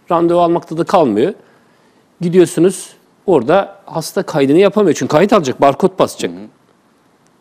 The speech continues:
Speaker 1: Mesela geçen benim aynı şekilde başıma geldi. Geçen hafta, evvelki hafta Salı günü hastaneye gittim. Dedim, "Şu solunum testine gönderdi." Dedi ki, "Kayıt yapamıyoruz. Kaydınız olmadığı için alamıyoruz.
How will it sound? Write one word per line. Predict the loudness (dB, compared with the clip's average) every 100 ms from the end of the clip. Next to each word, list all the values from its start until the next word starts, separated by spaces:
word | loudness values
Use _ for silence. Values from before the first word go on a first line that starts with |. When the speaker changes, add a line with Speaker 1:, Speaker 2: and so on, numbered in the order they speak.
| _ _ _ _ _ -10
Speaker 1:
Mesela | -2
geçen | 0 0 2
benim | 4 4
aynı | 2 0
şekilde | -2 -4 -4 -2
başıma | -4 -6 -8
geldi. | -6 -4 -4 0 2
Geçen | 2 0 -4 -6
hafta, | -6 -8 -4 -4
evvelki | -2 -2 -2
hafta | -4 -4 -6
Salı | -2 0
günü | -2 -2 -2 -2 -6 -20 -4
hastaneye | -2 -2 -2 0 0 -2
gittim. | -6 -8 -8 -8 _ _ _ _ _ _ _ _ _ _ _ _ _ -10
Dedim, | -4 -2 -2 -8 _ _ -20 -20 -20 -20 -20 _ _ _ _ _
"Şu | -18 0 4 4 2 -12 -16
solunum | -2 -2 0 -2
testine | 0 -2 0 2 2
gönderdi." | 2 0 -2 -4 -4 -2 -2 -6 _ _ _ _ _ _ _ _ _ _ _
Dedi | -20 -8 -4 -4
ki, | -4
"Kayıt | -2 -2 -2
yapamıyoruz. | -2 -2 0 0
Kaydınız | 0 0 2 2
olmadığı | 2 0 -2
için | -4 -2
alamıyoruz. | 2 2 4 2 -2 -12